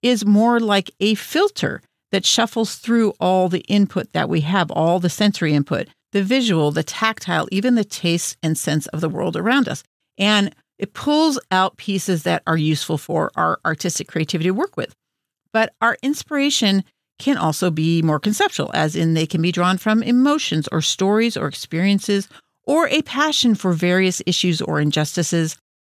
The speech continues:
But the key difference between these sources of inspiration and the sources of our art is that those inspirations are external. We draw from them, and our source of art filters them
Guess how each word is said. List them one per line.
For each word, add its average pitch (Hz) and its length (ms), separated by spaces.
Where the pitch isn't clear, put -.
But 240 140
the 262 80
key 339 340
difference 180 480
between 196 400
these 165 160
sources 175 420
of 240 100
inspiration 202 760
and 156 160
the 147 40
sources 165 420
of 233 140
our 269 100
art 160 320
is 170 140
that 170 240
those 226 340
inspirations 165 640
are 156 240
external. 180 640
We 175 120
draw 170 380
from 269 420
them, 151 280
and 175 200
our 165 520
source 262 420
of 180 280
art 233 340
filters 311 400
them 156 300